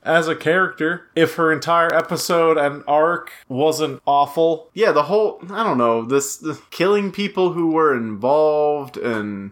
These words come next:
Speaker 2: living in a warehouse somehow and being criminals.
Speaker 1: Mm-hmm.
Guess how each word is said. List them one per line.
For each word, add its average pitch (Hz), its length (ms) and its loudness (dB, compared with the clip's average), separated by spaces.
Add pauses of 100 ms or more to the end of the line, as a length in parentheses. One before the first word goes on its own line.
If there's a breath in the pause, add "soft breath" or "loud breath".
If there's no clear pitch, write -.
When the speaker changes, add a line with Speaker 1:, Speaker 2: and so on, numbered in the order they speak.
Speaker 2:
living 160 580 2
in 127 180 -2
a 107 80 2
warehouse 160 1040 0
somehow 151 1160 0
and 107 380 -6
being 123 420 0
criminals. 262 1080 0
Speaker 1:
Mm-hmm. 127 300 -4